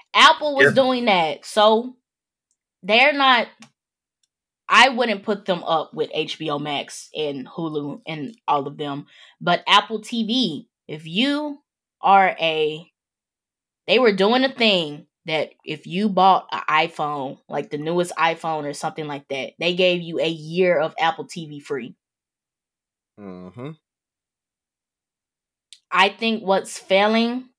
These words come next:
Speaker 1: for Netflix is that they're not finding those avenues. I think convenience.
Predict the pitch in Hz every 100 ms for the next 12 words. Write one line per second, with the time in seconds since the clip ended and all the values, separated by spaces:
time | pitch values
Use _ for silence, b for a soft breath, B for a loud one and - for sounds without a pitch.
0 | _ 185 180 196 196 220 220 185 180 175
1 | 185 175 170 170 - 180 175 170 165 156
2 | - 156 160 160 151 147 - 165 175 175
3 | 196 185 175 - - _ _ _ _ _
4 | _ _ _ _ _ _ - 202 156 180
5 | 180 156 127 - - -